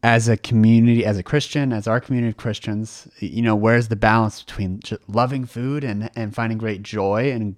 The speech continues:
great food, but also being, you know, loving your neighbor and making sure that the way in which food is in our world, personally and in society, is, is ethical and available to everyone.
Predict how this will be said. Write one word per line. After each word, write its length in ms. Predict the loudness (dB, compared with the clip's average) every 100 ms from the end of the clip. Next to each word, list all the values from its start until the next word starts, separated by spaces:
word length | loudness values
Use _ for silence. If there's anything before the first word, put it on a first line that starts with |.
| -4
great 320 | 0 0 -2
food, 360 | 0 2 4
but 140 | 2 0
also 640 | 0 -2 -2 0 2 0 -4 -16 -20 _ _ 2
being, 500 | 6 6 4 2 -4
you 160 | -4 0
know, 200 | 2 2
loving 300 | 0 0 0
your 120 | -2
neighbor 360 | 0 0 0 -2
and 100 | 0
making 320 | -2 -4 -6
sure 320 | -6 -2 0
that 380 | 2 0 -2 -6 _
the 240 | -10 -6 -4
way 320 | -2 0 2
in 120 | 2
which 200 | 0 -4
food 480 | -4 0 0 0 -6 _ _ _ _ _ _ _ _ _
is 360 | 0 2 2 -2
in 160 | -4 -4
our 200 | -2 -2
world, 560 | 0 2 2 0 -2 -6
personally 540 | -6 -6 -4 -2 -2
and 100 | -2
in 40 | -4
society, 560 | -6 -4 -2 -2 -2 -6
is, 200 | -8 -10
is 180 | -12 -8
ethical 520 | -8 -8 -4 0 0
and 280 | -2 -8 -14 _ -12
available 380 | -4 -2 -2 -4
to 120 | -8
everyone. 440 | -8 -8 -12 -16